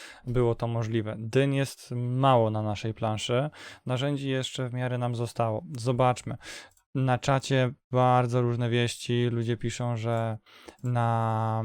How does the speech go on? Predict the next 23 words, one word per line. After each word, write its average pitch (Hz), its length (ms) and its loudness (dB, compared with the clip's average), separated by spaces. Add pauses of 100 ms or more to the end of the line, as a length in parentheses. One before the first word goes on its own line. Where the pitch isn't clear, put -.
(160)
mm, 120 920 -4
na, 120 360 -4 (100)
na 131 120 -4
wszystkie - 360 -6
narzędzia, 156 540 0
jakie 123 240 0
mieli, 120 240 0
nie 120 100 -4
trafili 127 360 -4
ani 131 160 -2
jednego 123 320 0
zestawu, 120 440 -2
aż 123 200 -4
się 123 200 -6
wierzyć 123 460 2
nie 120 100 -2
chce. 135 320 0 (300)
Tylko - 220 -10
problem 147 360 2
jest 123 160 -2
taki, 135 440 -4
że, 123 540 -2 (340)
no, 120 380 -4